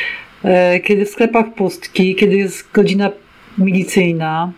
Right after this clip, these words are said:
kiedy, e, ludzie, opozycjoniści są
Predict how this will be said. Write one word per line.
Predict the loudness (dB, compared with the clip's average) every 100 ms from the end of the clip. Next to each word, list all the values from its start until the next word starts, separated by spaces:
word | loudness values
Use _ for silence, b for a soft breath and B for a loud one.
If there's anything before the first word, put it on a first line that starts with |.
| _
kiedy, | -10 -2 0 2 2
e, | 0 0 -4 -4 -6 -2 0 0 0 -2 -2 -2 -2 -2 -2
ludzie, | 0 0 0 0 -2
opozycjoniści | -4 -8 -8 -2 -2 -2 -4 -8 -4 -2 0
są | 0 -2 -2 -6 -6